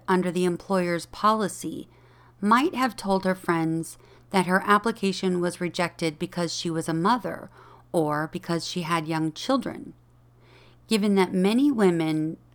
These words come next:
could be hired under the policy, it's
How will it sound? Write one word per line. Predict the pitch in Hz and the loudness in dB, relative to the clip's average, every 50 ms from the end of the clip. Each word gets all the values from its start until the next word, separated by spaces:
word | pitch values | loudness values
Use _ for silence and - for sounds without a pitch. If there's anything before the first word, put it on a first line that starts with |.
| _ - | _ -8
could | - 202 190 | -4 -4 -2
be | - 180 160 | -2 -4 -8
hired | 151 - - 202 202 202 190 160 151 151 147 - - | -6 -4 0 2 2 4 2 2 0 -4 -6 -4 0
under | - 185 180 170 165 156 | 2 2 4 2 2 -2
the | - 160 | -4 -6
policy, | - - - - 202 208 202 180 165 - - - - - - - - - - _ _ _ _ _ _ _ _ _ _ - | -10 -4 0 2 2 4 2 0 -4 -6 -8 -10 -8 -8 -10 -12 -14 -18 -20 _ _ _ _ _ _ _ _ _ _ -2
it's | 214 202 196 - - - | 0 0 -2 -2 -8 -14